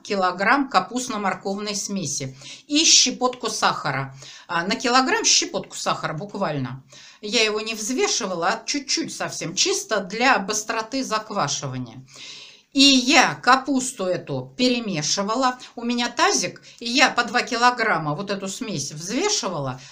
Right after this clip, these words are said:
добавляла соли тридцать шесть грамм, две щепоточки сахара, аккуратно перемешивала, а потом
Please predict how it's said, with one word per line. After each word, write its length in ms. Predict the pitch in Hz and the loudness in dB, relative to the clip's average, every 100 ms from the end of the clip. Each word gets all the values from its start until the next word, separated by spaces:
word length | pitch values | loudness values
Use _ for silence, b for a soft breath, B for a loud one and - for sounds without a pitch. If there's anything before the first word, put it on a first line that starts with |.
| - | -8
добавляла 640 | 220 285 285 226 160 151 | 0 2 2 2 2 0
соли 420 | - 320 392 349 | -2 -2 0 0
тридцать 480 | - 269 262 262 254 | -2 -4 -4 -6 -4
шесть 320 | - 233 196 | -2 -2 -2
грамм, 420 | 208 208 165 143 | 0 0 0 -6
две 160 | 170 233 | -6 -2
щепоточки 800 | - 196 190 185 147 - - 131 | 0 0 -4 -8 -6 -8 -6 -8
сахара, 720 | - 220 320 - 285 247 240 B B B B | -2 0 0 0 0 0 -2 B B B B
аккуратно 580 | 208 202 285 269 - 190 | -2 4 6 6 4 -4
перемешивала, 800 | 240 233 220 180 160 226 208 202 | -2 -2 -2 -2 0 0 0 2
а 160 | 220 | 0
потом 400 | 202 226 294 381 | 2 0 2 -2